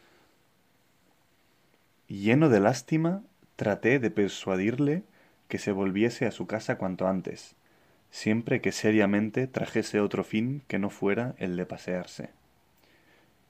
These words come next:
Übersetzt: Voller Mitleid versuchte ich ihn zu überreden, schnellstmöglich wieder nach Hause zu kehren, solange er allem Ernstes ein anderes Ziel mitbrachte, als hier herumzuspazieren.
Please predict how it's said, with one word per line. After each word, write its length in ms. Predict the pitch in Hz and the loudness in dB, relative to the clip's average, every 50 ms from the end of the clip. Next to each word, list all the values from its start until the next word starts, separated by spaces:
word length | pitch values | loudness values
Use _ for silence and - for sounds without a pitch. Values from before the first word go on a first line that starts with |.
| _ _ _ | _ _ _
Übersetzt: 680 | - 101 95 95 85 98 127 165 - - - - - _ _ _ _ _ _ _ _ _ _ _ _ _ _ _ _ _ _ _ _ _ | -4 -2 -2 0 0 0 0 -2 -2 -8 -20 -20 -20 _ _ _ _ _ _ _ _ _ _ _ _ _ _ _ _ _ _ _ _ _
Voller 380 | _ - - - 135 147 165 143 | _ -8 0 4 4 6 6 6
Mitleid 580 | 113 117 - - - 143 127 123 139 151 151 | 4 2 0 -2 -4 -2 -2 0 -2 -2 -4
versuchte 680 | - - - - - 113 104 101 120 131 127 - - 101 | -10 -16 -16 -8 -4 -2 0 2 2 2 2 0 -4 -4
ich 220 | - - - - | -4 -6 -8 -6
ihn 160 | - 110 110 | -6 -6 -6
zu 140 | 104 - - | -6 -8 -10
überreden, 800 | - 92 101 - - 98 101 107 113 127 127 120 120 123 120 120 | -10 -8 -8 -8 -6 -4 -2 -2 -2 -2 -4 -4 -4 -4 -6 -8
schnellstmöglich 1120 | - - - - - 113 127 147 - - - - 104 101 113 123 - - 113 110 - - | -10 -10 -8 -6 -4 -2 -2 -2 -4 -6 -8 -4 -2 0 -2 -2 -2 -2 -4 -4 -4 -4
wieder 160 | - 107 101 101 | -4 -4 -2 -4
nach 180 | 101 95 - | -6 -4 -2
Hause 320 | - 127 147 139 110 98 90 | 0 0 0 0 -2 -4 -6
zu 140 | - - | -8 -12
kehren, 500 | - - - 95 92 87 98 104 117 143 - _ - - - - - _ _ - | -12 -8 -8 -6 -6 -4 -4 -4 -6 -6 -8 _ -20 -20 -20 -20 -20 _ _ -8
solange 440 | - 104 101 104 113 123 127 131 - | -4 0 2 2 2 2 2 0 0
er 360 | 110 107 107 104 - - - | 0 0 0 0 -2 -2 -2
allem 280 | 127 143 147 147 120 - | 0 2 2 2 0 -2
Ernstes 840 | - 113 120 131 139 127 - - - 104 110 127 - - - - | -4 -2 -2 0 -2 -2 -4 -6 -6 -6 -6 -6 -8 -12 -10 -8
ein 140 | 113 107 107 | -6 -6 -2
anderes 420 | - 123 139 127 104 98 - - - | 2 2 2 2 0 -2 -8 -10 -6
Ziel 220 | - 104 101 98 | -4 -2 -2 -2
mitbrachte, 840 | 98 98 98 - - - 101 101 - - - - 104 113 120 135 - - | -2 -4 -6 -8 -10 -8 -8 -6 -8 -8 -8 -8 -8 -6 -8 -10 -10 -8
als 220 | - 107 101 - | -6 -6 -6 -8
hier 220 | - - 107 104 95 | -8 -6 -6 -4 -4
herumzuspazieren. 1040 | 98 98 95 101 107 107 101 - - - - - - - - - - - - - | -4 -6 -6 -6 -6 -8 -8 -12 -14 -16 -14 -14 -16 -16 -14 -14 -16 -14 -14 -16